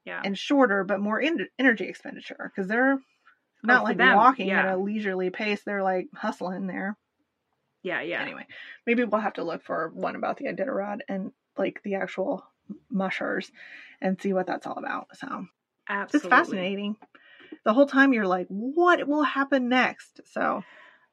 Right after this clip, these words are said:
Speaker 1: I'm telling you, this one, uh, yeah, it's an emotional roller coaster, 'cause I started off pissed that I had to watch it because there were no dogs.
Speaker 2: <laughs>
Speaker 1: And then I got to the end and I was excited for the ones that made it. And I was like, "I can't believe you did
Speaker 2: Mm-hmm.
Speaker 1: this, you crazy fuckers." So it was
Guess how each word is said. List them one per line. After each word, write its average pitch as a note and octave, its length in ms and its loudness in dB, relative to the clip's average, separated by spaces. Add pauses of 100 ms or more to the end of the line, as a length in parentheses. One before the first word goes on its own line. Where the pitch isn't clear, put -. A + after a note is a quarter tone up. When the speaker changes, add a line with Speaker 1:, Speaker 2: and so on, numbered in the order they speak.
Speaker 1:
I'm E4+ 160 4
telling C#4 380 0
you, C#4 380 0
this D4+ 280 -6
one, D#4 220 -4
uh, A#2+ 180 -6 (180)
yeah, A#3 320 0
it's A#3+ 200 -6
an C4+ 60 -6
emotional G#3 440 -4
roller F3 220 -6
coaster, F3 360 -10
'cause G3+ 160 -10
I B3 80 0
started A3+ 380 -2
off G3+ 220 -2
pissed G3 300 -4
that G3+ 80 -8
I F3+ 80 -4
had F#3 160 -6
to F#3 80 -8
watch F3+ 320 -4
it E3+ 140 -8
because F#3 220 -12
there F#3+ 100 -6
were F3+ 80 -4
no F3+ 140 -10
dogs. D#3+ 480 -8
Speaker 2:
<laughs> - 340 -20 (220)
Speaker 1:
And A#3 160 0
then A#3 80 -2
I A3+ 80 2
got A3+ 180 2
to - 80 -4
the A3+ 120 -2
end A3 140 -2
and G#3 120 2
I G#3 60 -2
was G3+ 180 -6
excited C4 640 4
for B3 60 -6
the A3 100 -2
ones A3+ 220 2
that G#3+ 160 2
made B3+ 280 4
it. G3 220 2
And G3 80 -4
I G#3 100 0
was G3+ 100 -4
like, G3+ 120 -2
"I G#3 100 2
can't B3 220 -2
believe G#3+ 240 -2
you A#3 100 2
did A3 200 4
Speaker 2:
Mm-hmm. - 20 0
Speaker 1:
this, C4 200 -2
you G3+ 80 -4
crazy A3+ 380 0
fuckers." G3 520 0
So F3+ 540 -4 (420)
it G#3+ 140 -2
was G#3+ 200 -2